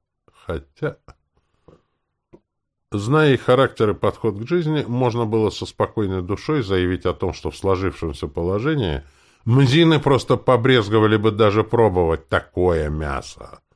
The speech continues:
Всё только из-за того, что опасались бы заразиться слабостью и глупостью таких индивидуумов. Так что недооценивать этих бойцов я бы не стал.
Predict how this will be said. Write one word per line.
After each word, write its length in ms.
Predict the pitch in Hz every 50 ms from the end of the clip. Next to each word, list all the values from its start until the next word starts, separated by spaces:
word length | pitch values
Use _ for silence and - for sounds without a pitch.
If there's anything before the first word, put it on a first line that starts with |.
| _ _ _ _ _ _ _
Всё 220 | _ - - 113 98
только 320 | - 95 85 73 - 92
из-за 200 | 85 76 82 82
того, 280 | - - 92 92 107 98
что 160 | - - 82
опасались 580 | 76 - - 82 - - 98 98 85 78 71 69
бы 140 | 71 76
заразиться 640 | 73 73 76 80 80 82 73 78 90 73 - - 69
слабостью 580 | - - 104 110 92 80 - - - - 76 71
и 40 | 67
глупостью 520 | 73 95 98 - - 71 - - - 69
таких 400 | - 90 78 71 - 71 - -
индивидуумов. 800 | 78 73 76 80 95 92 85 71 60 55 65 60 57 53 - - _ _ _ _ _ _ _ _ _ _ _ _ -
Так 180 | 156 139 131
что 280 | - - 147 143 143 -
недооценивать 1040 | - 113 110 117 113 101 107 110 104 104 - - - 165 170 170 156 120 101 90 -
этих 260 | 90 80 - 85 78
бойцов 440 | 76 87 85 80 - - 92 - -
я 220 | 85 85 98 92 80
бы 160 | 80 101 107
не 160 | 113 135 143
стал. 540 | 143 - - - 67 55 52 52 - -